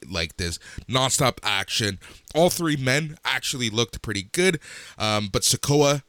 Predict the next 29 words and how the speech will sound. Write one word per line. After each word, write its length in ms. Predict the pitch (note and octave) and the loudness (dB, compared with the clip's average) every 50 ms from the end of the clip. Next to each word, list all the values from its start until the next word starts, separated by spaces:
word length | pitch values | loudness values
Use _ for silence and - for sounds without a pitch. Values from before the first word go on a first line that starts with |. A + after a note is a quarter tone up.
| _ _ _ _ - | _ _ _ _ 0
was 380 | G#2 A#2 A2+ A2+ A2 - - - - | 2 4 4 4 2 0 -2 -4 -4
unstoppable. 1000 | G#2+ G#2+ G#2 G2+ - - - - - - G#2+ G2+ G2 G2+ F#2 F#2 F#2 D#2+ D2+ - - _ _ _ _ _ _ _ _ _ _ _ _ _ _ _ _ - | -4 -4 -2 0 2 2 2 2 2 0 0 0 -2 -4 -4 -2 -2 -2 -2 -6 -12 _ _ _ _ _ _ _ _ _ _ _ _ _ _ _ _ -6
He's 420 | G#2 A#2 D#3 F3 F3 D#3 C3+ G#2+ - _ _ _ _ _ - | -4 -2 0 0 0 -2 -2 -4 -6 _ _ _ _ _ -6
the 140 | B2+ D#3 C#3 | -4 -4 -4
clear, 500 | - - - C#3+ C#3 C3+ C3+ C3+ B2+ A#2 - _ _ _ _ _ _ | -4 -2 0 0 2 2 2 2 0 -2 -6 _ _ _ _ _ _
um, 640 | - G#2+ G#2 G2+ G2+ G2 F#2+ F#2+ F#2+ F#2+ F#2+ F#2 F#2 G2+ | -4 -2 -2 -2 -2 -2 -2 -2 -2 -4 -4 -4 -2 -2
you 80 | G#2 | 0
know, 80 | F#2+ F#2 | 0 -2
f-, 220 | F2+ - - - _ _ _ _ _ | -2 -6 -8 -12 _ _ _ _ _
pet 260 | - - - D3 - - | -6 -4 -4 -4 -4 -6
project, 460 | - A#2+ G#2 G#2+ F#2 G2+ G2 - - | -6 -4 -4 -4 -4 -6 -8 -8 -10
future 360 | - - D#3 C#3 - C#3 A#2+ | -8 -6 -4 -2 -2 0 0
star 420 | - - - A2+ F#2+ F2+ F2+ F2+ - - - - - _ | 0 0 2 0 0 0 0 -2 -4 -10 -20 -20 -20 _
for, 320 | - A#2 A#2 F#2+ F#2+ F#2 - _ _ _ | -6 -4 -4 -4 -4 -6 -10 _ _ _
for 240 | - - - A2+ G2+ | -6 0 2 2 2
W 260 | F2+ - - G2 F#2+ | 2 0 0 -2 0
W 260 | F#2 G2+ F#2+ F#2 F2 F#2 | 0 -2 -2 0 0 0
E 140 | F#2 F2+ | 0 0
in 140 | F2 E2 D#2+ | 0 0 0
general. 420 | - B2+ C#3+ C3 B2+ B2 B2 B2+ A2 - _ _ _ _ _ _ _ _ _ _ _ _ _ _ | 2 2 4 4 4 4 4 2 0 -4 _ _ _ _ _ _ _ _ _ _ _ _ _ _
Uh, 220 | - F#2 F2 F2 F2 | -4 -2 -2 -2 -2
Knight 380 | F2 F#2+ A2 B2+ C#3 - - - - _ - - - _ _ _ | 0 0 0 0 -2 -4 -6 -10 -12 _ -20 -20 -20 _ _ _
s-, 120 | - - - | -8 -8 -6
took 320 | - - - C#3+ - - | -2 0 0 0 -2 -4
the 60 | - | -8
pin, 460 | - - - - G3 G#3 G#3+ A#3 A#3 - - _ _ | -10 -10 -6 0 2 2 2 2 0 -6 -8 _ _
which 200 | - G#2 - - | -6 -4 -2 -2
surprised 600 | A2 - - - C#3 C#3+ D3 D3 C#3 - C#3+ C3+ | -4 -4 -2 0 2 2 2 2 0 -2 -2 -2
me. 220 | D3 D3 D3 C3+ | -2 -2 -2 -2